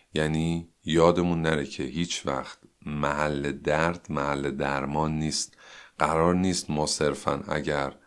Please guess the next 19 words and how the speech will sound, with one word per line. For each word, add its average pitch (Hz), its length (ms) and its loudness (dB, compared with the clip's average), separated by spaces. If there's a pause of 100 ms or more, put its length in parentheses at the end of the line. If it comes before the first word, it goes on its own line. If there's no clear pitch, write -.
(280)
قرار 76 440 6
هست 73 420 -2
موضوعات 71 600 -2
لیفتراک 69 520 0
رو 76 140 0
مدیریت 69 600 -2
کنیم، 69 360 -4 (440)
بریم 73 380 4
سراغ 73 680 2
اپراتورش. 69 960 -2 (480)
قرار 73 320 4
نیست 85 400 2
صرفاً 76 460 4
بریم 69 360 -2
سراغ 71 440 2
سرپرستش. 69 1080 -2 (360)
ما 110 80 6
باید 120 300 6
یک 139 180 0